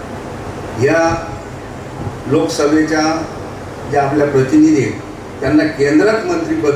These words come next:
मिळालं, आपल्याला खूप आनंद वाटला. त्यानंतर त्यांना दुसरं एक डिपार्टमेंट मिळालं, आरोग्याबरोबर त्यांना मला वाटतं समाज कल्याण असं काहीतरी मिळालं राज्यमंत्रीपद.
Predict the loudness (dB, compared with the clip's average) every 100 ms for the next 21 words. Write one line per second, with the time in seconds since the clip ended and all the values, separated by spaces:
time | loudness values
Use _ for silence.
0 | 0 -2 -2 -4 -6 -10 -12 -10 -2 0
1 | 0 0 0 2 2 4 2 2 0 -2
2 | -4 -8 -12 -12 -10 -12 -10 -10 -10 -12
3 | -12 -10 -10 -10 -10 -10 -10 -8 -8 -6
4 | -2 0 0 0 0 2 0 0 0 0
5 | 0 2 0 -2 -6 -4 -2 -2 2 2
6 | 2 0 0 2 2 2 2 2 2 2
7 | 0 0 -2 0 0 0 0 -2 -2 -2
8 | -2 0 0 2 0 0 0 0 2 2
9 | 0 -2 -8 -8 -8 -8 -8 -8 -8 -8
10 | -8 -8 -8 -8 -2 2 2 2 2 2
11 | 2 2 0 0 0 -2